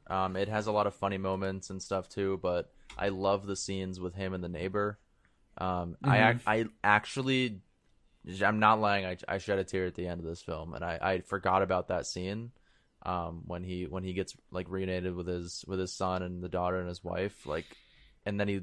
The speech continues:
Speaker 1: you have that scene where it zooms in, the snow's falling. Oh my God, dude. That's such a good moment.
Speaker 2: Almost kinda like Life is, uh, not Life is Beautiful. <laughs>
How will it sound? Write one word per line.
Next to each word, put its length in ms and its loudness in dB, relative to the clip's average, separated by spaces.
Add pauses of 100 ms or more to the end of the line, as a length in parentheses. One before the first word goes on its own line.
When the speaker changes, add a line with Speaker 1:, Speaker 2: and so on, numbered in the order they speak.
Speaker 1:
you 240 -4
have 160 0
that 140 2
scene 220 -4
where 80 -2
it 80 -4
zooms 300 -4
in, 200 -2
the 100 -6
snow's 360 -6
falling. 720 -2
Oh 180 -8
my 140 -10
God, 400 -6
dude. 260 -8 (460)
That's 180 -4
such 240 -2
a 60 0
good 180 -2
moment. 240 2
Speaker 2:
Almost 400 8
kinda 260 10
like 220 8
Life 220 8
is, 120 0 (140)
uh, 140 10
not 280 6
Life 240 4
is 80 -4
Beautiful. 640 2
<laughs> 40 4